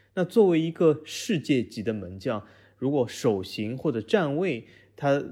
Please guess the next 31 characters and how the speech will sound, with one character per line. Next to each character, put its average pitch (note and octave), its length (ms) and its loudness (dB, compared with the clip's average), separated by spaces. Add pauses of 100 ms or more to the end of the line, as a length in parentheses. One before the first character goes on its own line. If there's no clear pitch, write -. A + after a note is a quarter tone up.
(160)
都 C3 120 2
不 A#2 120 -6
对 A#2+ 140 0
的 A2 80 0
话， G#2 200 -4
经 E3+ 200 -2
常 C3 220 -2
被 C#3 100 0
人 A2+ 160 -4
打 F#2+ 160 -6
进 A2 160 -6
近 C#3 240 -6
角 G2 160 -6
的 F#2 60 -10
话， G2+ 200 -10
我 F#2 140 -8
觉 G2 140 -14
得 G2 180 -10
他 - 180 -12
这 G#2 140 -10
个 F#2+ 120 -10
水 - 300 -12
准 F#2+ 220 -14
是 G2 240 -14
非 A2 200 -10
常 F#2 340 -14 (340)
有 G2 160 -12
待 F#2+ 160 -10
提 - 220 -20
高 F#2 240 -12
的， - 100 -14